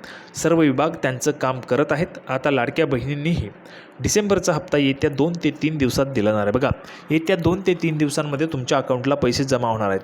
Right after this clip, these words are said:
त्यामुळे सर्वांनी लगेच लवकरात लवकर आधार कार्ड लिंक करून घ्यायचं आहे. ज्यांचं ज्यांचं लिंक नाही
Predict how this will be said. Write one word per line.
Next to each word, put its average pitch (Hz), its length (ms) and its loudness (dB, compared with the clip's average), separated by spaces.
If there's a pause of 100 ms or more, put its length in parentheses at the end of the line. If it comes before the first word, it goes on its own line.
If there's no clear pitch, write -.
त्यामुळे 160 320 2 (420)
सर्वांनी 147 480 2
लगेच 151 380 0
लवकरात 147 420 2
लवकर 120 320 0
आधार 135 260 2
कार्ड 156 200 2
लिंक 156 220 -2
करून 156 220 2
घ्यायचं 110 300 0
आहे. 113 220 -6
ज्यांचं 135 300 0
ज्यांचं 147 280 0
लिंक 147 260 0
नाही 143 200 0